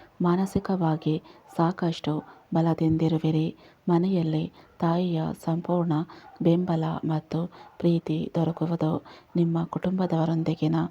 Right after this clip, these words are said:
ಸಂಬಂಧ ಬಲಗೊಳ್ಳಲಿದೆ. ಪರಿಹಾರ.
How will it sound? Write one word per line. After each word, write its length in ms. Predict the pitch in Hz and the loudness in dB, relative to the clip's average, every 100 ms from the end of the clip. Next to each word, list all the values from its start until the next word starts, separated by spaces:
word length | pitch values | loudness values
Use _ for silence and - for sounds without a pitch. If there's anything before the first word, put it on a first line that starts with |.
| - - _ - | -8 -20 _ -2
ಸಂಬಂಧ 500 | 170 170 175 170 156 175 - - - | 0 0 0 0 0 -2 -6 -16 -2
ಬಲಗೊಳ್ಳಲಿದೆ. 840 | 170 160 165 165 165 165 156 156 160 - - - _ _ - | 2 2 2 2 2 2 2 2 0 -4 -12 -20 _ _ -2
ಪರಿಹಾರ. 460 | 180 175 160 156 | 2 2 2 0